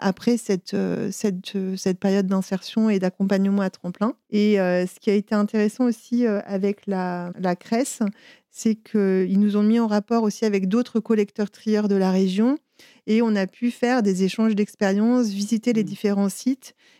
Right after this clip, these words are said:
Speaker 1: et c'est très instructif en fait à chaque fois de pouvoir, euh, s'inspirer des, des bonnes pratiques de chacun et, euh,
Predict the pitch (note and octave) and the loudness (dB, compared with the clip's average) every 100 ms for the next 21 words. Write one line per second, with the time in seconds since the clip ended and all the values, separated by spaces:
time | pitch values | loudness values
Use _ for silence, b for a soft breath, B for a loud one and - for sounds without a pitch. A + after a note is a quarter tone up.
0 | - G#3+ G3 G#3+ G3+ - C4 B3 A3 - | -2 -2 0 -4 -4 -2 0 2 0 -2
1 | A3+ - - C4 - G3+ A3 G#3+ F#3+ G#3 | -6 -4 -2 -2 0 0 0 0 0 -2
2 | G3+ - B3 G#3+ G3+ F#3+ - G3+ G#3 A3+ | -2 -2 0 2 0 -2 -2 -2 2 2
3 | A3 F#3+ F#3 A3 A3 - A#3 A#3+ G#3 G#3 | 0 -2 0 -2 -2 -4 -2 0 0 0
4 | G3 F#3 F#3+ A3 A3+ A3+ G#3+ - G#3 G#3 | 0 0 0 2 0 0 -4 -2 0 0
5 | G3 G3+ F#3+ G#3+ C4+ b b b b - | 0 -2 0 0 0 b b b b -2
6 | G#3+ A#3 A3 G3 F#3+ F#3 F#3 | 2 4 4 2 0 -2 -2